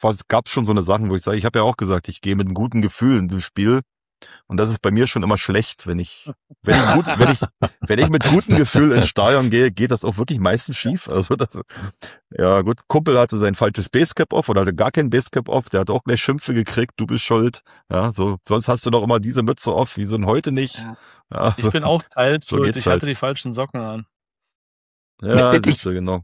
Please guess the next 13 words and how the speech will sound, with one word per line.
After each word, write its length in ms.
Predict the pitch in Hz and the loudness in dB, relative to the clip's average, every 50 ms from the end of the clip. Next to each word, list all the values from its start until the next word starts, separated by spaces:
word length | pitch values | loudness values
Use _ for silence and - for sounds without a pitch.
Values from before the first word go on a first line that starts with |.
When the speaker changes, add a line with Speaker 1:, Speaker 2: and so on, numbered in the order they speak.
| - - | -2 0
Speaker 3:
ich 200 | - 135 - 170 | 0 0 2 0
hab 120 | 156 127 | 0 0
auf 120 | 139 143 139 | 0 0 2
dem 100 | 156 - | 0 0
falschen 340 | - 127 156 147 - 151 | 2 2 0 2 2 2
Sitzplatz 400 | 139 185 196 - - 147 127 - | 2 2 0 0 -2 -4 -4 -2
gesessen. 520 | - 107 87 80 73 69 - - - 76 _ _ _ _ _ | -2 -2 -2 -2 -2 -6 -8 -12 -18 -20 _ _ _ _ _
Ich 160 | - 123 - | -2 0 0
hab 120 | 143 - - | 0 -2 -2
eins 360 | - 127 135 170 185 143 131 | -2 -2 0 2 0 2 2
weiter 260 | 139 139 151 139 143 | 4 4 4 4 2
drüben 260 | 123 131 160 185 175 | 0 0 0 2 2
Speaker 2:
Stimmt. 40 | 147 | 4